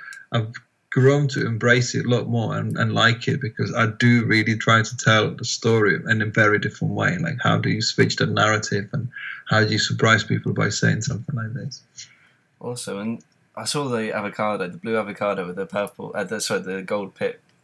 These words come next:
Speaker 2: Um,
Speaker 1: Yeah.
Speaker 2: how did you go about creating that?
Speaker 1: Yeah, so that's the whole thing. I mean, it,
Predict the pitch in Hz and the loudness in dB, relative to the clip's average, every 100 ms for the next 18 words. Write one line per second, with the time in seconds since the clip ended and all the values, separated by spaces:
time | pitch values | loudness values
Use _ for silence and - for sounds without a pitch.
0 | - 95 95 95 101 113 131 117 110 - | -6 0 2 2 4 6 8 8 4 -6
1 | - - - - 110 139 131 117 107 123 | -14 -10 -8 -4 -2 -2 -2 -6 -6 -4
2 | 123 - 113 110 107 101 110 120 - 104 | -8 -2 0 4 2 0 -2 -2 -4 -4
3 | 76 - - _ _ _ _ 117 117 139 | -4 -6 -16 _ _ _ _ 8 10 12
4 | 131 123 - 127 139 - 143 131 131 127 | 10 8 8 8 8 8 8 8 8 8
5 | 143 156 135 113 120 127 123 131 135 131 | 10 10 10 4 6 6 6 8 8 8